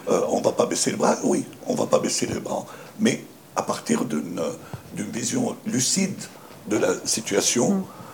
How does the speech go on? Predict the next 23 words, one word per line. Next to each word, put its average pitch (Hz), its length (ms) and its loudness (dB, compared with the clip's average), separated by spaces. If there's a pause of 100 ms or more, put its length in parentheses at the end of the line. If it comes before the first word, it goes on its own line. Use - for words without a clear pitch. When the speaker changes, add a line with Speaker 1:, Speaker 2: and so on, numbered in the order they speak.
(260)
Speaker 1:
de - 60 6
la - 100 8
responsabilité - 760 -2
des 120 240 -4
autres - 260 -2
et 98 80 -4
de - 80 -4
notre - 240 -4
propre - 440 -2 (160)
responsabilité. - 760 -2
Speaker 2:
Mais 208 180 8
pas, 214 320 8
pas 233 240 6
à 226 100 12
la 214 120 10
hauteur, 262 300 6
ça - 140 2
veut 196 100 2
dire 190 220 0
quoi, 202 280 4
très - 200 -2
précisément ? - 360 -6
Speaker 1:
C'est-à-dire, 135 540 8